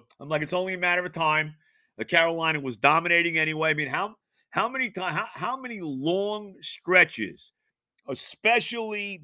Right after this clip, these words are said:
down in Raleigh, how many long stretches have we seen the Rangers playing in their own zone in front of Shesterkin? Carolina constantly on the pressure, constant pressure,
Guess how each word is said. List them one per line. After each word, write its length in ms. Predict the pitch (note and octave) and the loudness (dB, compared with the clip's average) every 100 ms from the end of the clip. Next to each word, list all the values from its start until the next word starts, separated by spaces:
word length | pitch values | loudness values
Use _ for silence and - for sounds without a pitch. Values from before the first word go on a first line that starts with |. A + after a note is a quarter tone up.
| C3 | 0
down 320 | D#3+ F3 F3 | 2 4 2
in 200 | E3 D3+ | -4 -2
Raleigh, 500 | D#3 D3+ C3+ A2+ A2 | 2 2 2 0 -4
how 260 | G#2+ D#3 | -6 -6
many 340 | F3+ F#3 E3+ D3 | -6 -8 -8 -8
long 580 | C#3 C#3+ D#3+ F3+ F#3 F#3+ | -8 -6 -2 -2 -2 -6
stretches 880 | - - E3 E3+ D#3+ D3+ B2+ A2+ - _ _ | -14 -6 0 0 0 -4 -4 -6 -16 _ _
have 240 | - B2 A2+ | -4 -4 -4
we 260 | D3 F#3 | -6 -6
seen 480 | E3 - F3 D#3 D3 | -6 -10 -10 -8 -6
the 100 | C3 | -8
Rangers 640 | B2+ C#3+ D#3+ D3+ B2+ A#2+ | -6 -2 -2 -2 -4 -6
playing 600 | - D3+ D#3 D3+ D3 C#3 - _ _ | -8 -4 0 0 0 -6 -14 _ _
in 140 | B2+ B2+ | -8 -2
their 220 | B2+ B2 | 2 4
own 300 | D#3 G3+ G#3+ | 2 2 -2
zone 460 | C3 F3 E3+ F3 D#3+ | 0 2 2 0 -4
in 120 | B2 | -6
front 320 | - D3+ D#3+ | -6 -2 -2
of 60 | D3 | -2
Shesterkin? 760 | - C3 - C#3+ C3+ - F#2+ | -6 -8 -2 0 0 -2 -6
Carolina 720 | - C#3+ D#3 D#3 D#3 D#3 C3+ - | 2 2 2 -2 -2 -4 -6 -10
constantly 760 | - F3 F3+ D3+ F3+ F3 E3+ | -4 0 0 -4 -10 -8 -6
on 200 | E3 E3 | -6 -6
the 60 | D#3+ | -10
pressure, 600 | D#3+ E3 D#3+ D3+ D#3+ D#3 - | -10 0 0 0 -6 -10 -8
constant 640 | D#3 E3+ D#3+ - E3 D#3 | -2 -2 -4 -10 -12 -12
pressure, 520 | - D3+ D3 - D3+ | -4 -2 -2 -4 -12